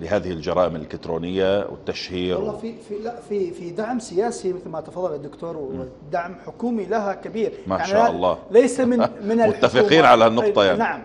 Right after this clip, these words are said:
Speaker 1: إيه.
Speaker 2: هنالك أجهزة، يعني هنالك طوابير، هنالك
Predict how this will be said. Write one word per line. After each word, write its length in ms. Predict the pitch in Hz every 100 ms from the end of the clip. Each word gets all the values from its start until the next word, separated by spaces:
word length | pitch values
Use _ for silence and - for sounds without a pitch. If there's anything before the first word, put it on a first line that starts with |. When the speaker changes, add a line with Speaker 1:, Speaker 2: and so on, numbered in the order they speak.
| -
Speaker 1:
إيه. 140 | 185 185
Speaker 2:
هنالك 640 | 208 226 208 - 175 175 - - - - -
أجهزة، 540 | 220 190 175 135 131 - - _ -
يعني 220 | 156 180
هنالك 520 | 170 190 208 196 190 180 170 170 160 151 -
طوابير، 640 | 185 180 170 202 190 151
هنالك 840 | - 151 185 185 180 175 165 165